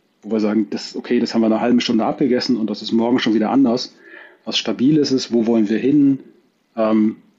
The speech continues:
und dir das Netzwerk zu geben, das eben zu tun. Und am Ende machen wir ein drei Wochen selbstständiges Projekt. Und das wieder in diesem Intrinsify-Bild zu geben, ist genau, dass wir ihnen zeigen wollen, wie läuft dann ein selbstgesteuertes Projekt ab, wo es keine,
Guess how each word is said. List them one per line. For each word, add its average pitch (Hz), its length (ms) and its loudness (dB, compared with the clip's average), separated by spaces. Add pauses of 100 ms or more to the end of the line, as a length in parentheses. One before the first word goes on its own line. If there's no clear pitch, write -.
(220)
und 110 400 -2
dir 117 140 0
das 113 180 -2
Netzwerk 110 380 -2
zu - 80 -16
geben, 107 240 0
das 104 140 -6
eben 101 160 -4
zu - 100 -14
tun. 101 480 -6
Und 107 100 -6
am 98 140 -2
Ende 160 320 2
machen 135 260 2
wir 113 120 -2
ein 107 80 0
drei 117 300 -2
Wochen 117 420 0 (180)
selbstständiges 110 680 -2
Projekt. 110 520 -4 (680)
Und 104 180 -2
das 117 200 -4
wieder 117 200 2
in 107 80 4
diesem 110 160 2
Intrinsify-Bild 123 880 0
zu - 140 -4
geben, 113 260 2
ist - 160 -4
genau, 110 300 2
dass 117 180 -2
wir - 80 -4
ihnen 107 240 0
zeigen 113 320 2
wollen, 110 340 2 (600)
wie 110 160 0
läuft 117 320 0
dann 110 80 2
ein 98 160 0
selbstgesteuertes 110 760 -2
Projekt 107 400 -4
ab, 95 220 -10
wo 107 100 0
es 107 100 -2
keine, 117 520 0